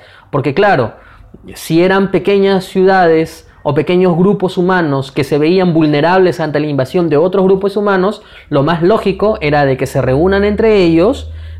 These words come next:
que se aglomeren todos ellos en, bajo la tutela de un líder, que este líder a su vez organice, digamos, un protoejército, por decirlo así,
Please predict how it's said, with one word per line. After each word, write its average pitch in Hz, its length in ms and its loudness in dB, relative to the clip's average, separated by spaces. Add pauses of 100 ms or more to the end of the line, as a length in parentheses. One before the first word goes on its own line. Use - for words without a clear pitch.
(100)
que 147 120 -2
se - 120 -4
aglomeren 160 640 2
todos 208 320 0
ellos 175 480 0
en, 127 800 -4
bajo 147 240 0
la 143 100 2
tutela 170 320 0
de 175 100 2
un 196 160 2
líder, 214 500 0 (340)
que 170 160 2
este 170 200 0
líder 185 280 2
a 170 60 0
su 175 140 -4
vez 180 440 -2 (140)
organice, 143 580 -2
digamos, 143 420 -4
un 151 680 -8
protoejército, 151 800 -4
por 143 120 -6
decirlo 165 360 -2
así, 196 360 -4